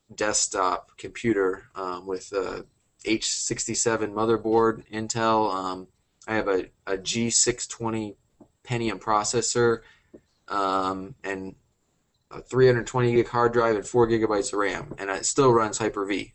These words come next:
you know. So that now it doesn't run, I, I can run one, two, you know, couple V Ms at a time. It's not super fast, but it's still fun to play around with.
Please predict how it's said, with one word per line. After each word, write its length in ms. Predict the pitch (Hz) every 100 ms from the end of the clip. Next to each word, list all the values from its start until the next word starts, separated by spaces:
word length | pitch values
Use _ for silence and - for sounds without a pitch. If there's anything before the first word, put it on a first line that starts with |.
| _
you 80 | 98
know. 220 | 95 92 _ _
So 200 | - 110
that 140 | 107 95
now 140 | 110
it 60 | 107
doesn't 240 | 120 120
run, 280 | 117 113 110 - _ _ _ _ _ -
I, 220 | - 101
I 60 | 123
can 180 | 131 120
run 220 | 117 117
one, 460 | 131 131 131 123
two, 520 | 123 139 131 127 127 120
you 120 | 110
know, 300 | 104 101 98 _ _ _ -
couple 280 | 131 123
V 220 | 110 117 110
Ms 220 | 107 107
at 100 | 104
a 80 | 98
time. 320 | 123 113 110
It's 140 | 107
not 180 | 107 95
super 300 | - 120 95
fast, 420 | - 107 117 -
but 260 | 107 95 -
it's 380 | 98 - - - _ _ _ -
still 240 | - 107
fun 220 | - 107
to 80 | 101
play 200 | - 107
around 320 | 101 101 101
with. 240 | 101 98